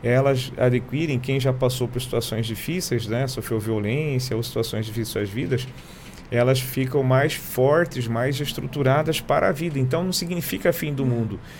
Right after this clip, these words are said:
Significa tomada de consciência e força para a vida. A professora Cris foi olhar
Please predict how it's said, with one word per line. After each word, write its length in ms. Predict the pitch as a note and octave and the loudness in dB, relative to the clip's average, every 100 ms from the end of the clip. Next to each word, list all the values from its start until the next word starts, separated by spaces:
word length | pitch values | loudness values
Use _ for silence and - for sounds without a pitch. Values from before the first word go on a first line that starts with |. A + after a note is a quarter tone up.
| - - | -16 -12
Significa 640 | - B2+ B2+ B2+ D3 - C#3+ | -4 2 4 4 4 2 0
tomada 960 | - C3+ G#2+ G#2+ C3 D#3+ F#3+ F#3 E3 | 4 4 4 4 4 6 4 4 2
de 160 | C3+ B2+ | 2 0
consciência 840 | - B2+ C3 - A2+ A#2+ D3 - | 2 2 4 2 2 2 2 0
e 40 | C#3+ | -2
força 540 | - C3 D3 F3 F3+ | -2 2 4 4 2
para 180 | F3 F#3+ | 0 0
a 20 | |
vida. 240 | D#3+ D#3 C3+ | 2 2 2
A 40 | |
professora 380 | C3+ C3 D3 C#3 | 0 0 0 0
Cris 220 | C3+ C#3 | -2 -4
foi 160 | - D3 | 0 2
olhar 420 | C#3+ C3 B2+ | 4 4 4